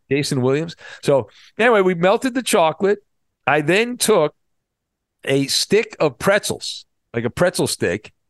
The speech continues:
I, we dipped the pretzel into the chocolate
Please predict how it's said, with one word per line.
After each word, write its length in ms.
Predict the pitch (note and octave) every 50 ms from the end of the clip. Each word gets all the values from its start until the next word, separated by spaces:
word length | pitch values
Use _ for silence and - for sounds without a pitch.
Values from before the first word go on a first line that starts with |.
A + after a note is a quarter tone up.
| _ _ _ _ _ _ _ _ - -
I, 240 | C3 C#3+ C#3 C#3 _ _ _ -
we 140 | E3 D3 D3
dipped 580 | B2+ A2+ G#2 - F#3 A3 B3+ B3 - - - - _ _ -
the 220 | C#3+ D3+ E3 D#3 D3 -
pretzel 720 | - - G3+ A3 G#3 - - F3 D#3+ D#3 D#3 D3 D3 - -
into 380 | E3+ F#3 G#3+ G#3+ G3+ D3+ D#3
the 140 | F3+ D#3+ D3+
chocolate 680 | C3 - - - F#3 F#3 F#3 - - C#3 G2 E2 D#2